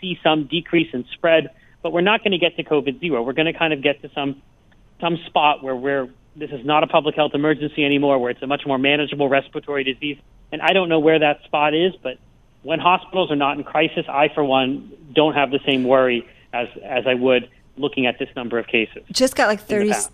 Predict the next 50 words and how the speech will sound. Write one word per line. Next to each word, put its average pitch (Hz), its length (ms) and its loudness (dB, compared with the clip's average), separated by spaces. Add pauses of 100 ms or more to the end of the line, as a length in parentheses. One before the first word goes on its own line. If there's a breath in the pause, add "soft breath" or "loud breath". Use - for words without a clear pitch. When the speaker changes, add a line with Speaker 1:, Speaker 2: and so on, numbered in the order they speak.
(100)
Speaker 2:
thirty 240 280 4
seconds 190 380 -2
here, 196 120 0
and 185 120 2
then 180 80 2
we're 185 60 0
gonna 180 80 0
take 180 180 -4
a 175 40 -2
break 170 220 -2
and 170 80 -2
come 175 140 -2
back 160 200 -2
and 165 60 -6
talk 160 140 -4
some - 140 -4
more. 180 80 -2
So 214 120 2
we're 208 140 4
never 214 400 4
gonna 240 180 0
get 233 200 -2
to 233 80 -4
covid 226 340 -4
zero? 240 420 -4 (1800 loud breath)
Speaker 1:
No, 220 180 8
it's - 160 4
very 233 320 2
difficult 180 640 0
to 143 140 0
eradicate 151 580 0
a 165 40 -4
disease. 165 380 -6
There's 170 160 -8
only 185 260 -2
ever 165 220 0
Speaker 2:
Okay. 165 80 -8
Speaker 1:
been 143 160 -8
one 160 240 -2 (320)
disease 151 400 -10
eradicated 147 540 2
from 160 100 0
the 156 60 0
planet, 160 340 -4 (140)
smallpox. 160 500 0 (460 soft breath)
And 143 120 -14
covid 185 300 -2
nineteen, 160 380 -4
or 127 80 -6
sars 160 320 -2